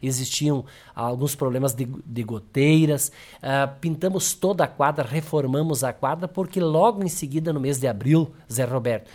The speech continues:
nós vamos iniciar mais um grande campeonato de futebol de salão masculino, feminino, de voleibol, inclusive no voleibol com equipes da nossa região que sempre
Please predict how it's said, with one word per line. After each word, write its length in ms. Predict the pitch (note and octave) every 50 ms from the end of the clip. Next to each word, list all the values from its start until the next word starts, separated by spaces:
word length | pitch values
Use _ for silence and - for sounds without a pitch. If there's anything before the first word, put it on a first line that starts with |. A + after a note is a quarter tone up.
| - - -
nós 140 | - C3+ B2+
vamos 220 | C#3+ D#3 E3+ D3
iniciar 280 | D#3+ D#3 B2 - D3+ E3
mais 800 | E3+ E3+ E3+ E3+ E3 D#3+ D#3+ D#3+ E3+ F3 F#3 G#3 G3+ F3+ E3 F#3
um 140 | F#3 E3
grande 640 | C#3+ C3 C3+ C#3+ C#3+ C#3+ D3 D#3 E3+ F3 F#3 F#3 F3 F3
campeonato 920 | - - C#3 B2+ - C3+ B2 A2+ A2 A2+ A#2 B2+ C#3 C#3+ - - E3 D3+ D#3 - - - - -
de 140 | - B2+ C3+
futebol 680 | C3 - E3 D#3 - C#3+ B2 C3 C3+ C#3 C#3 C3 C3+ - - - -
de 80 | - B2+
salão 480 | B2 - - C3+ C3 C3 C#3 C#3 C3+ C3+ - - - _ -
masculino, 920 | B2 C3 C3+ D3 E3+ F#3 F3+ F#3 - - - C#3+ C3+ C#3 D3+ D#3 D#3 C#3
feminino, 800 | - - C3 A2+ A2 G#2+ G#2 G#2 A2+ B2+ D3 D#3+ F3+ F3+ F#3+ F#3 F#3 - - -
de 160 | C3 C3 C#3+
voleibol, 840 | C3+ A#2 C#3 C#3+ C3+ A#2+ G2+ F#2 F#2+ G#2 A#2+ C3+ C#3+ D#3+ E3+ F3 F3 - - - - -
inclusive 880 | - A#3+ C#4 D4+ D#4 D4+ D4 - C#4 C#4+ C#4 - - F3+ F3+ F3 F#3 F#3
no 160 | E3+ D#3 C#3
voleibol 500 | B2+ C#3+ C#3+ C3+ C3 B2 A#2 A#2+ C#3 D3
com 220 | - - D3+ C#3
equipes 420 | C3 C3 - D#3 D#3 - C#3+ B2 A#2+
da 160 | C3 A#2+ A2+
nossa 540 | A2+ A2+ A2+ A#2+ C3 C#3+ D#3+ D#3 - - C#3
região 380 | A2+ A#2+ A#2 A2 - C#3+ D3
que 120 | - - B2+
sempre 600 | - - - - D#3+ E3+ F3+ F3+ E3+ - C#3+